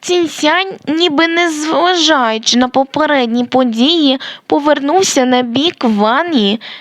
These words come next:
Та насправді це все лише прикриття, а потім таємно обмінювалися повідомленнями.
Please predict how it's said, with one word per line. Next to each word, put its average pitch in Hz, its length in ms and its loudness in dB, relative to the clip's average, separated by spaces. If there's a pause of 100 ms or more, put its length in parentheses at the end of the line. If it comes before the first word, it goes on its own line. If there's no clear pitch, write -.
(140)
Та 311 120 0
насправді 320 800 0 (200)
це - 180 0
все 339 360 0
лише 330 360 0
прикриття, 247 840 -2 (520)
а 330 100 0
потім 349 520 0
таємно 254 600 0
обмінювалися 285 1120 0 (460)
повідомленнями. 226 1080 0